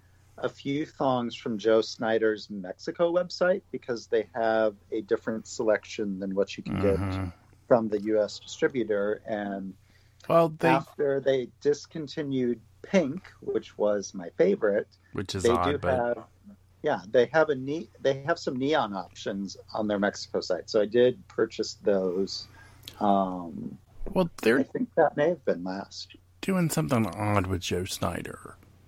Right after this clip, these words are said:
Speaker 2: 'cause there's, like, two distributors now.
Speaker 1: Ah.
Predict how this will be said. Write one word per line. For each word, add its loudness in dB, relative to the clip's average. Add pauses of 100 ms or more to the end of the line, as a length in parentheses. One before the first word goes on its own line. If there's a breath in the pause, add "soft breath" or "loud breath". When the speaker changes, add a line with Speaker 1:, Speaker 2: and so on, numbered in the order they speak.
(340)
Speaker 2:
'cause 0
there's, 4
like, 2
two 2
distributors -2
now. -6 (920)
Speaker 1:
Ah. 2